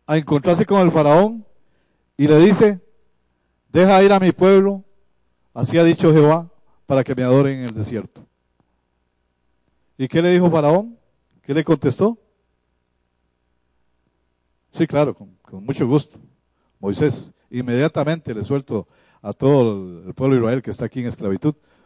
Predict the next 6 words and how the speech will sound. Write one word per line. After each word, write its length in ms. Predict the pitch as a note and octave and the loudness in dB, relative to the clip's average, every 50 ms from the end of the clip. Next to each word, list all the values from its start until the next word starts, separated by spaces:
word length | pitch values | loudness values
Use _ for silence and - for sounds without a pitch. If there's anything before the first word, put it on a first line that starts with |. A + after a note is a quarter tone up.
| _ _ _ | _ _ _
para 160 | - A2+ A2+ | -10 -10 -10
que 100 | A2 - | -8 -8
vayan 280 | G2+ A#2 C3 C#3 B2+ G#2+ | -8 -6 -6 -6 -8 -10
al 120 | G2 F#2 | -12 -16
desierto. 480 | F2 F2+ E2+ B2+ C3+ B2+ - _ - _ _ _ _ _ _ _ _ _ _ _ _ _ _ _ _ _ _ _ _ _ _ _ _ _ _ _ _ _ _ _ _ _ _ _ _ _ _ _ _ _ _ | -16 -12 -8 -6 -6 -6 -8 _ -20 _ _ _ _ _ _ _ _ _ _ _ _ _ _ _ _ _ _ _ _ _ _ _ _ _ _ _ _ _ _ _ _ _ _ _ _ _ _ _ _ _ _
No, 300 | F2+ F#2 G#2+ A#2+ A#2 | _ -6 -6 -6 -6